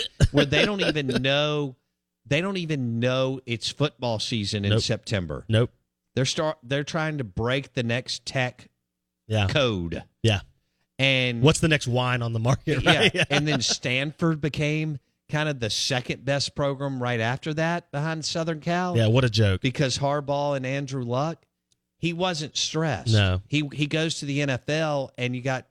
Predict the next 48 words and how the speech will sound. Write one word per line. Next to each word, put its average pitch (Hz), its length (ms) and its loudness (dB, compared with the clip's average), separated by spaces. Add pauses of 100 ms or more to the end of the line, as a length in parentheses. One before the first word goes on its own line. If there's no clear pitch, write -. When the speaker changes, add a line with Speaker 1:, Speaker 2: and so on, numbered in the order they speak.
(180)
Speaker 2:
dudes 147 400 -2
running 127 300 0
at 117 260 -2
you 127 240 -2
and 113 160 -4
tight 139 340 -4
windows, 123 600 0 (520)
and 123 80 2
he's 131 160 0
like, 131 180 -2
"Hold 160 180 2
on, 139 160 0
Mike 143 340 -4
Williams 139 440 -2
was 117 200 -4
running 127 360 -6 (320)
six - 460 -2
yards 139 400 -2
from, 107 300 -2
Speaker 1:
Yeah. 107 80 6 (160)
Speaker 2:
from 117 180 0
D 123 220 0
Bs 123 440 0
from 110 320 -4 (220)
Washington 120 540 -2
State 120 380 -2
or 104 180 -4
Arizona." 104 520 0
Speaker 1:
I 147 60 4
think 170 160 4
about 165 200 2
Sam 151 260 2
Bradford 127 400 2
at 107 100 -2
Oklahoma. 113 520 2
Same 120 260 2
thing. 113 320 2
You're 117 140 4
Speaker 2:
He 127 60 8
Speaker 1:
going, - 100 8
Speaker 2:
wasn't 139 280 4
Speaker 1:
you're 143 140 4
going, - 0 - (120)
"Come 113 80 4
Speaker 2:
stressed. 143 180 2
Speaker 1:
on 117 80 -4
now." 113 240 2
Like, 131 280 4